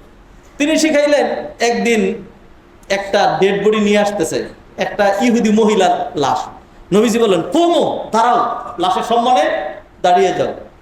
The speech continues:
তখন বললেন, "ইয়া রাসূলুল্লাহ, ইন্নাহা জানাজাতু ইয়াহুদিয়্যা।" একটা ইহুদি মহিলার লাশ এটা। তা নবীজি সাল্লাল্লাহু আলাইহি ওয়াসাল্লাম চোখ গরম করে ধমক দিয়ে বললেন, "আলাইসাত নাফসান? আলাইসাত নাফসান, এটা কি মানুষ না? আমি তোমাদেরকে দাঁড়াইতে বলছি, দাঁড়াও।"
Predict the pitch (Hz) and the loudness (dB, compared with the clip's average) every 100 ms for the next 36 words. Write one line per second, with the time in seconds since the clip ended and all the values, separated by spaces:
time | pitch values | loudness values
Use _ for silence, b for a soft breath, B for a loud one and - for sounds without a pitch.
0 | - - 214 220 202 165 143 165 196 180 | -20 -6 -4 0 0 0 0 0 0 0
1 | 185 156 143 143 240 262 269 247 214 - | 0 0 2 0 0 -4 -2 0 2 2
2 | 208 240 240 220 214 208 208 196 214 185 | 2 2 0 -2 0 2 2 0 0 2
3 | 160 - - - - - - - 196 208 | 0 -2 -8 -18 -20 -20 -20 -8 -4 -2
4 | 240 294 311 302 320 311 277 262 220 180 | -2 2 2 2 2 2 2 2 2 2
5 | 170 165 135 110 - - - - - - | 0 -2 -4 -6 -12 -18 -20 -20 -18 -4
6 | 147 196 214 190 196 202 185 180 - - | 0 2 2 0 0 0 0 0 0 -2
7 | - - - - 185 151 190 214 214 208 | -6 -16 -10 -2 -2 0 0 2 2 0
8 | 165 170 180 165 185 165 143 - - - | 0 0 0 0 2 0 0 -4 -12 -18
9 | - 185 226 277 311 247 269 269 - 381 | -6 0 2 2 0 2 0 -2 2 2
10 | 381 381 - - - _ - - - - | 2 0 -8 -14 -20 _ -20 -20 -20 -20
11 | - - - - - - - - 233 320 | -20 -20 -20 -20 -20 -20 -14 -2 0 2
12 | 330 330 285 320 392 370 370 311 285 330 | 2 2 0 0 4 4 2 0 0 0
13 | 427 - 403 415 - - - - - 165 | 0 0 0 0 -4 -8 -16 -20 -8 -4
14 | 214 233 220 160 - 359 381 392 370 349 | 0 2 2 -2 0 0 0 0 0 0
15 | 208 285 285 - - | 0 0 0 -2 -8